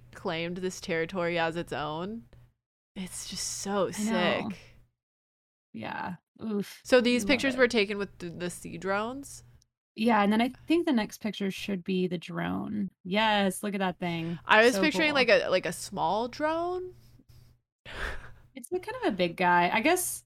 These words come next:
Speaker 1: Looks
Speaker 2: I
Speaker 1: like a
Speaker 2: guess it would be
Speaker 1: boat.
Speaker 2: hard to use a small one, right? 'Cause, like,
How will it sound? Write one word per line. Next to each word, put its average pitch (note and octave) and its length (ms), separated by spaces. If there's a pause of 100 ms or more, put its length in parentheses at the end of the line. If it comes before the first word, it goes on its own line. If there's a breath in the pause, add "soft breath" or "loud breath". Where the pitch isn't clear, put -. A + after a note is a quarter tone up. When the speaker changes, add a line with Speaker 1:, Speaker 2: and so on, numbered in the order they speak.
Speaker 1:
Looks C4 140
Speaker 2:
I F4+ 100
Speaker 1:
like - 20
a E4+ 80
Speaker 2:
guess - 60
it F#4 60
would A3+ 100
be E4 100
Speaker 1:
boat. C#4+ 100
Speaker 2:
hard A#3 260
to D4 80
use C4 260
a A#3 80
small A3 640
one, F3 380
right? F#3+ 380
'Cause, F#3+ 220
like, F3 480